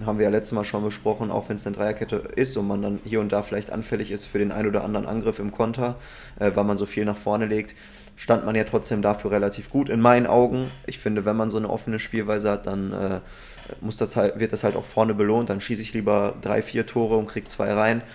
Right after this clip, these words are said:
äh, anstatt dann da irgendwie so ein eins null, ähm,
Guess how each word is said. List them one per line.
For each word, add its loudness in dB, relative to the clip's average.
äh, -2
anstatt 0
dann -2
da -2
irgendwie -2
so -2
ein -2
eins -4
null, -2
ähm, 2